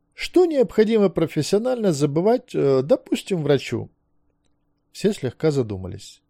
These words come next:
Киридвен хотела было сказать, что врачу следует, наверное, притушить профессиональные знания, когда он просто отдыхает и наслаждается жизнью,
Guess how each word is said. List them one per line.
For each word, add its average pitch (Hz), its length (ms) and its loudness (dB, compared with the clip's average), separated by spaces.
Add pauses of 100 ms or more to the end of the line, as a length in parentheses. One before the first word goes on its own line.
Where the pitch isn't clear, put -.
(580)
Киридвен 139 420 0
хотела 120 400 -2
было 117 240 -2
сказать, 110 360 -4
что - 180 -6
врачу 120 300 -4
следует, 117 420 -4
наверное, 117 400 -2
притушить 117 540 -6
профессиональные 117 840 -6
знания, 131 400 -2
когда 117 280 -2
он 110 120 -6
просто 120 320 -4
отдыхает 113 600 -6
и 113 40 -10
наслаждается 113 720 -4
жизнью, 110 520 -6